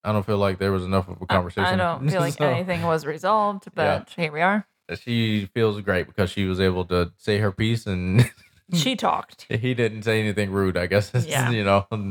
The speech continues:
Speaker 1: the resolution
Speaker 2: He
Speaker 1: here.
Speaker 2: nodded his head.
Speaker 1: Yeah. So then a bunch of seagulls show up and they decide it's time to go. So someone said, called them something else, and I was like,
Speaker 2: Oh, I
Speaker 1: I'm pretty
Speaker 2: missed
Speaker 1: sure
Speaker 2: that.
Speaker 1: Yeah, when they left the beach.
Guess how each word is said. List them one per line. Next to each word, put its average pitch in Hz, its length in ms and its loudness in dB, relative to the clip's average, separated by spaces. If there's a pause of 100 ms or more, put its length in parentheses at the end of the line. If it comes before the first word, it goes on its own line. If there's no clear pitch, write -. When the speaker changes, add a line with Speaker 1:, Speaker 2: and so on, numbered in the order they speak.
(120)
Speaker 1:
the 98 200 0
resolution 92 600 0
Speaker 2:
He 95 80 0
Speaker 1:
here. 98 80 0
Speaker 2:
nodded 170 400 -2
his 170 160 -4
head. - 200 -4 (220)
Speaker 1:
Yeah. 95 340 0 (100)
So 117 160 -6
then 120 540 -2
a 107 80 2
bunch 117 220 0
of 107 100 -2
seagulls 117 380 0
show 117 220 0
up 117 220 0
and 98 180 -2
they 95 100 2
decide 95 300 0
it's 90 80 -6
time 95 220 0
to 92 60 0
go. - 220 -4 (220)
So 87 240 -2 (680)
someone 180 300 0
said, 113 300 0 (160)
called 110 180 2
them 101 100 -6
something 95 340 -2
else, - 260 0
and 87 240 -2
I 92 80 0
was 87 140 -6
like, 90 200 4 (500)
Speaker 2:
Oh, 220 60 -2
I 214 60 2
Speaker 1:
I'm 208 80 0
pretty 208 120 2
Speaker 2:
missed 147 100 0
Speaker 1:
sure - 80 -14
Speaker 2:
that. 202 200 0 (1160)
Speaker 1:
Yeah, 127 140 2
when 95 160 -4
they 95 100 0
left 95 220 2
the - 40 -10
beach. 110 260 -4